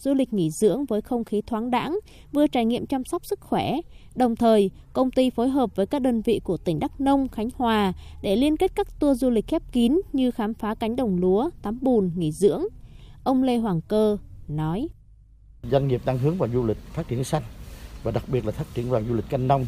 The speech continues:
Speaker 2: và đưa một cái hướng, định hướng cho khách đến đây là khách nghỉ dưỡng. Hiện nay á, tài nguyên chúng ta thì rất là nhiều. Thí dụ các cái trang trại ở đây rất là nhiều.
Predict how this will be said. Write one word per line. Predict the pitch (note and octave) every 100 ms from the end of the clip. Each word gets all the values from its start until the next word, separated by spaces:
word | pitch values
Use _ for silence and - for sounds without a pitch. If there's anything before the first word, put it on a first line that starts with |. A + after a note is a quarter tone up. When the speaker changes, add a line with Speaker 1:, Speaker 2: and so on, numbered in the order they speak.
| - - -
Speaker 2:
và | A#2+
đưa | A2 C3+ D3+
một | C#3 A#2
cái |
hướng, | C#3+ E3+
định | C#3 G2+
hướng | D3 F3+
cho |
khách | D3 - -
đến | D3+ D#3+
đây | D3 B2+ - - - -
là | A#2+ A2 -
khách | F3 -
nghỉ | A2 B2 A#2
dưỡng. | G#2+ C#3 - - - - -
Hiện | C#3+ C#3 B2
nay | D3
á, | D#3 E3+
tài | D#3 B2+
nguyên | C3 D3
chúng | D#3 D3
ta | C3
thì | B2
rất | E3
là | A#2+ A2+
nhiều. | G#2+ G2+ - - -
Thí | -
dụ | C3
các | A2+ F#3+
cái | G3
trang | F3 C3
trại | A2+ F#2
ở | C3+
đây | C3
rất | D#3
là | B2
nhiều. | A2 A2